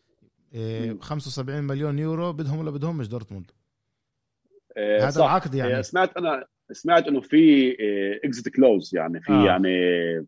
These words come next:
Speaker 3: بس مش الموسم
Speaker 2: آه،
Speaker 3: هذا، الموسم الجاي.
Speaker 1: الموسم الجاي.
Speaker 2: الموسم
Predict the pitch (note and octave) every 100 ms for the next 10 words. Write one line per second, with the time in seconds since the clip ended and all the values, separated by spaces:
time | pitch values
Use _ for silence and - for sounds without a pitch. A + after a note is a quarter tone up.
0 | _ - A2 F2+ F#3 E3+ E3 D#3+ C#3 C#3+
1 | D3+ D3 C#3+ C3+ B2+ A#2 C3 A2 C3+ A#2+
2 | B2 F2+ - - G#3 D#3+ E3+